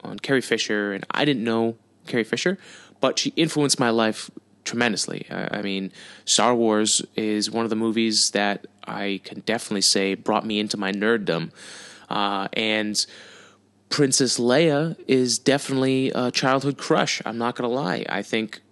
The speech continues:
the Princess Leia character, for me, kind of, I liked girls who were pushy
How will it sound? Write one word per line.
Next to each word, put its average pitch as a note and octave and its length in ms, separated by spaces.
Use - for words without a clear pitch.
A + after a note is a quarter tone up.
the - 80
Princess B2+ 420
Leia A#2+ 460
character, A#2 680
for - 220
me, C3 640
kind C3+ 440
of, B2+ 680
I C#3 280
liked C#3+ 520
girls A2 360
who A#2+ 100
were G#2 80
pushy G2+ 640